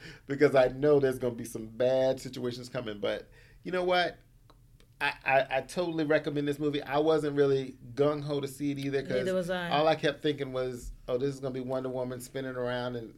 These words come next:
Speaker 1: and
Speaker 2: Yeah,
Speaker 1: acting a
Speaker 2: I,
Speaker 1: fool."
Speaker 2: I was like, "I'm
Speaker 1: I
Speaker 2: not
Speaker 1: didn't
Speaker 2: that
Speaker 1: wanna
Speaker 2: gay."
Speaker 1: see that either,
Speaker 2: <laughs>
Speaker 1: but I'm like, "Okay, well, here we go." So, but it was good, and I was, I was engaged in it as a comic book reader. It gave me all of the excitement of the comic books, and, and it, it made me feel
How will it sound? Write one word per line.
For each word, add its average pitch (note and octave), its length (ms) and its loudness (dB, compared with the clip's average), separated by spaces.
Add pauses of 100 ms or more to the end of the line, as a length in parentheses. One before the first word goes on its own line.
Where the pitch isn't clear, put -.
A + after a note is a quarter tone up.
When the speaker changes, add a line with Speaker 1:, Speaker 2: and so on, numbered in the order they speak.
(100)
Speaker 1:
and F#3 100 -8
Speaker 2:
Yeah, F#3 100 4
Speaker 1:
acting E3+ 280 -2
a G3 80 0
Speaker 2:
I, - 40 -4
Speaker 1:
fool." A#2+ 300 -4
Speaker 2:
I G3+ 80 -2
was G#3+ 140 -2
like, G#3+ 120 0
"I'm G3 80 -4
Speaker 1:
I C#3+ 120 6
Speaker 2:
not C3+ 100 0
Speaker 1:
didn't E3+ 280 6
Speaker 2:
that D#3 40 6
Speaker 1:
wanna D3+ 140 6
Speaker 2:
gay." D3+ 80 0
Speaker 1:
see D#3 140 0
that D3+ 260 6
either, D#3+ 340 4 (220)
Speaker 2:
<laughs> - 180 -16
Speaker 1:
but C3 400 4 (180)
I'm C3+ 80 -8
like, C3+ 200 -2
"Okay, E3+ 320 4
well, C#3+ 180 6
here D#3 220 2
we F3 120 0
go." D3 400 6 (540)
So, B2+ 460 0 (340)
but C#3+ 160 4
it C#3 80 10
was C#3 160 6
good, G3+ 220 10
and D3 140 8
I C#3+ 60 8
was, C#3 200 4
I C3+ 140 2
was C#3 180 4
engaged C3+ 720 0
in C#3 160 2
it C3 220 -6 (240)
as C#3 180 0
a C#3 60 -4
comic E3+ 420 -2
book C#3 140 0
reader. C3+ 260 -2
It C3 220 -4
gave C#3+ 260 2
me C#3 120 -6
all C#3 280 0
of B2+ 140 -2
the B2 260 2 (400)
excitement C3+ 640 -4
of A#2+ 80 -2
the B2 40 -8
comic C#3 380 -8
books, C3 300 -10
and, A#2+ 220 -10
and A#2+ 200 -10
it, A#2+ 180 -12
it C#3+ 200 -6
made C3 180 -4
me C3 120 -12
feel C3+ 580 -2